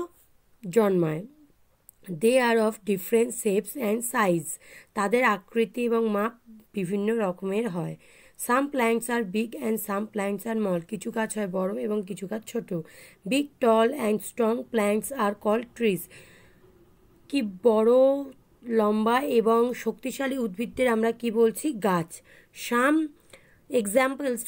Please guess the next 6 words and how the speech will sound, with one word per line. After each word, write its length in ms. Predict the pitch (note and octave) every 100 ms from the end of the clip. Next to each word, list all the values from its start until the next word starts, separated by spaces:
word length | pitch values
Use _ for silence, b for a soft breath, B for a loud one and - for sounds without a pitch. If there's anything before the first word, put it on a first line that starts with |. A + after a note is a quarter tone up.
| C4
of 60 | A#3+ -
trees 280 | B3+ B3+ A#3+ C4
are 120 | A#3+ A3+ G#3+
mango, 560 | F#3+ G3 G3 F#3+ A3 A3 A#3 A#3+ b b _ _ _ G3+ F#3 _ -
coconut, 540 | A#3 A3 A#3 A3+ A#3 A#3 A3 G#3+ G#3+
banyan, 440 | G#3+ A3 A3 A3+